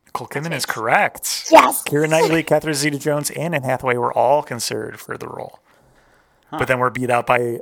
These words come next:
Speaker 1: apparently nobody at the time. Emmy Rossum? I don't know.
Speaker 2: She was, like, a Broadway baby, I'm pretty sure.
Speaker 1: Ah, okay.
Speaker 2: Yeah.
Speaker 3: Huh.
Speaker 2: Maybe? Or maybe she was just a movie person. I, uh, don't, don't
Speaker 1: I
Speaker 2: quote
Speaker 1: don't
Speaker 2: me
Speaker 1: know.
Speaker 2: on
Speaker 1: I mean, she
Speaker 2: anything
Speaker 1: can
Speaker 2: I
Speaker 1: clearly
Speaker 2: say.
Speaker 1: sing, so yeah, she probably was from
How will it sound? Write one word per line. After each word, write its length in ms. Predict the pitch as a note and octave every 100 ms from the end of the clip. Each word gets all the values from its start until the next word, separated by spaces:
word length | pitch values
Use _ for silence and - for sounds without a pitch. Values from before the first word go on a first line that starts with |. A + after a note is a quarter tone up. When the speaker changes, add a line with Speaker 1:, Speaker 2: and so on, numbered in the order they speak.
| -
Speaker 1:
apparently 380 | - C3 D#3+
nobody 500 | B2 A#2 C3+ D3+ F#3 D#3
at 60 |
the 80 | D3+
time. 640 | - C#3+ F3+ G#3+ G#3+ F#3 _ -
Emmy 160 | E3 E3+
Rossum? 640 | D#3 F#3 - C#4 B3 D#3
I 80 | C3+
don't 100 | D#3
know. 140 | E3
Speaker 2:
She 140 | B2+ G#4
was, 160 | D#5 -
like, 220 | D#5+ D#4+
a 40 |
Broadway 460 | A#3 G3 G3+ F#3 E3+
baby, 360 | F3 E3+ D#3+ D#3+
I'm 120 | F3+
pretty 260 | F#3+ D3
sure. 440 | D#3 - D3 C3 E3+ - -
Speaker 1:
Ah, 640 | A2+ A2+ C#3 D#3 D#3 C#3+
okay. 200 | C3+ - -
Speaker 2:
Yeah. 340 | E3 D#3+ D3+
Speaker 3:
Huh. 100 | C3 - _ _ _ _ _
Speaker 2:
Maybe? 380 | F#3+ G#3 F4 A4+ -
Or 60 | A3+
maybe 180 | B3
she 160 | C#4+ A#3+
was 160 | G#3 -
just 240 | G3 -
a 20 |
movie 300 | E3+ E3 D#3
person. 320 | D#3 D3 - -
I, 240 | F3+ D#3+ - -
uh, 140 | D3 -
don't, 260 | F#3 D#3+ _
don't 220 | G3+ F#3
Speaker 1:
I 20 | -
Speaker 2:
quote 120 | C#3
Speaker 1:
don't 80 | D#3
Speaker 2:
me 60 |
Speaker 1:
know. 40 | G3
Speaker 2:
on 60 | B2
Speaker 1:
I 20 |
mean, 120 | C3+
she 80 | F3+
Speaker 2:
anything 260 | F3+ F3+
Speaker 1:
can 80 | D3
Speaker 2:
I 40 | E3
Speaker 1:
clearly 340 | - F3+ D#3+
Speaker 2:
say. 220 | A#2 -
Speaker 1:
sing, 280 | D#3+ C#3 A#2
so 320 | A2 - B2 A#2
yeah, 260 | A#2+ C3
she 120 | A#2 -
probably 220 | F3+ G#3
was 260 | A#2+ E3+ -
from 380 | B2+ A2 A#2